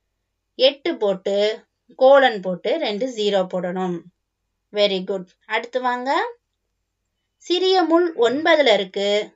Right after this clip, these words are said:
பெரிய முள் பனிரெண்டுல இருக்கு. விடை என்னது?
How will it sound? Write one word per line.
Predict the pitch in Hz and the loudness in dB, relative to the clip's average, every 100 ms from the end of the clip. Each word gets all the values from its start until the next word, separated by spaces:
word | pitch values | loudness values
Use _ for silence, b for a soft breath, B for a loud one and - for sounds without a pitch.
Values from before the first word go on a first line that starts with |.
| _ | _
பெரிய | - 294 339 302 | 0 2 2 2
முள் | 214 285 330 262 | 0 -4 0 2
பனிரெண்டுல | 240 311 339 294 240 202 | 4 2 0 0 0 0
இருக்கு. | 185 196 190 | -4 -6 -6
விடை | 208 254 269 | 0 2 2
என்னது? | 269 269 262 262 269 285 320 | 0 -2 -2 0 0 0 -2